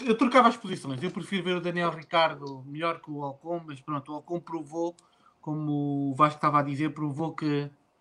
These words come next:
está lá. Próximo ano vai ter um senhor Alonso para combater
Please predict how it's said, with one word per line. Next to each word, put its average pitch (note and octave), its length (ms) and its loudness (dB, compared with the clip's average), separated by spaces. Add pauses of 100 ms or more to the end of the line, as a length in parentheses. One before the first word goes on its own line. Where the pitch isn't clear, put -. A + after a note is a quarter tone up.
(200)
está - 260 8
lá. C#3 320 2 (580)
Próximo F3 380 -2
ano E3+ 160 0
vai D#3+ 120 0
ter E3 180 -4
um E3 120 -6
senhor E3 280 -4
Alonso D#3+ 500 -4
para C3+ 720 -2
combater G3 680 0